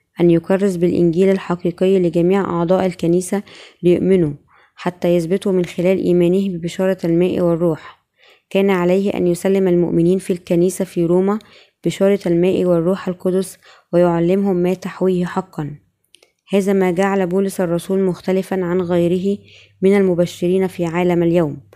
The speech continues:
قال بولس الرسول في رسالته إلى كنيسة روميا إنه يريد أن يثبت الناس من خلال منحهم بعض المواهب الروحية وتعزيتهم من خلال الإيمان المشترك الذي فيهم جميعًا.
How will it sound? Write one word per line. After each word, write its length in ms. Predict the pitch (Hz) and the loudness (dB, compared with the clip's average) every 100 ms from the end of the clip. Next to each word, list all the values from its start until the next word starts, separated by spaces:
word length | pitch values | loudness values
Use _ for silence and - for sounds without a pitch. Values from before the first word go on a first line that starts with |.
| _ _ _ - | _ _ _ -4
قال 280 | 202 214 190 | 0 2 2
بولس 320 | 202 202 - | 0 0 -2
الرسول 420 | 175 180 196 196 | -2 -2 -4 -4
في 180 | - 185 | -2 -2
رسالته 540 | 170 - 170 190 - | -2 -2 -2 -4 -4
إلى 280 | 175 170 165 | -4 -2 -4
كنيسة 480 | 165 170 185 175 175 175 | -4 -2 -2 -4 -8 -2
روميا 300 | 180 185 226 - - - _ - | 0 0 -2 -8 -20 -20 _ -2
إنه 300 | 170 175 180 | 2 2 2
يريد 300 | 180 180 190 | 2 0 -2
أن 220 | 190 180 | -2 0
يثبت 360 | 175 185 190 180 | 0 -2 -6 -4
الناس 380 | 175 170 185 185 | -2 0 -2 -4
من 340 | 175 175 180 | -2 0 -2
خلال 400 | 175 175 180 190 | -4 -2 -2 0
منحهم 480 | 185 175 - 180 190 196 - - _ - | -2 -4 -4 -4 -4 -8 -16 -20 _ -4
بعض 240 | 190 196 | 0 2
المواهب 580 | 180 170 170 180 180 170 | 2 2 2 0 0 0
الروحية 680 | 165 180 175 185 165 143 - _ _ _ _ _ _ 170 | 0 0 0 0 0 -2 -10 _ _ _ _ _ _ -4
وتعزيتهم 640 | 170 175 170 175 185 214 | -2 -2 0 -2 0 0
من 140 | 190 180 | 0 -2
خلال 300 | - 175 185 | -2 0 0
الإيمان 420 | 185 175 175 190 | 0 0 0 0
المشترك 560 | 190 175 - 180 190 196 - - - _ - | 0 -2 -4 -4 -4 -6 -14 -20 -20 _ 0
الذي 340 | 170 185 196 | 0 2 -2
فيهم 380 | 180 190 196 190 | -2 0 0 2
جميعًا. 580 | 175 180 202 147 143 | 2 2 2 0 -4